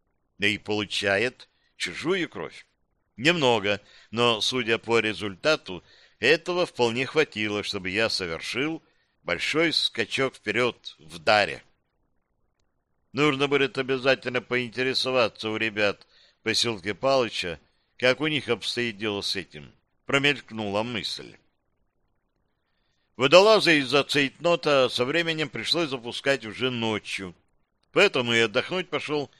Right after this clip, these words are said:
не скоро. Сначала дождался голема. Чтобы точно знать, ждать его или нет, я дал ему указание провести в воде не более трех часов или меньше, если отыщет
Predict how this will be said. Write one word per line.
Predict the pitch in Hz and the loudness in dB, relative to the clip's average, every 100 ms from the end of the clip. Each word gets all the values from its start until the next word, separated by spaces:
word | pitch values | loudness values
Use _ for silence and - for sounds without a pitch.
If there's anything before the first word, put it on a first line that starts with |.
| _ | _
не | 113 123 | -8 -4
скоро. | - 139 135 123 - _ _ _ _ | -2 0 2 2 -2 _ _ _ _
Сначала | - 113 - 175 165 | -4 -2 2 4 4
дождался | 120 107 - 139 135 139 | 2 -2 2 2 2 -4
голема. | 101 101 101 101 98 90 _ _ _ _ _ _ _ _ _ | -4 -2 -2 -2 -4 -8 _ _ _ _ _ _ _ _ _
Чтобы | - - 135 131 | -8 -2 0 0
точно | 131 120 - 117 | 0 0 -2 -4
знать, | 110 107 151 139 _ _ _ - | -4 -4 -6 -6 _ _ _ -14
ждать | 104 123 117 117 | 2 4 4 2
его | 113 | -2
или | 117 117 | 0 -2
нет, | 143 143 104 | -2 -4 4
я | 123 120 110 | 6 6 6
дал | 120 113 | 4 4
ему | 113 110 110 | 2 -2 -4
указание | 98 104 104 143 127 104 - _ _ _ | -4 -4 0 -2 0 -4 -6 _ _ _
провести | - 120 123 - 175 | -4 -2 0 -2 -4
в | 151 | -2
воде | 131 135 147 | 0 0 0
не | 147 131 | -2 -2
более | 135 131 | -2 -2
трех | 127 135 127 | -2 -2 -2
часов | - 139 - 101 78 - | -4 -6 -6 -6 -8 -12
или | - 160 | -6 -4
меньше, | 160 113 85 - 64 - _ _ _ _ _ | -2 -2 -4 -8 -10 -18 _ _ _ _ _
если | 117 120 104 | -2 -2 0
отыщет | 110 - 160 - 113 | -2 -2 -4 -4 -4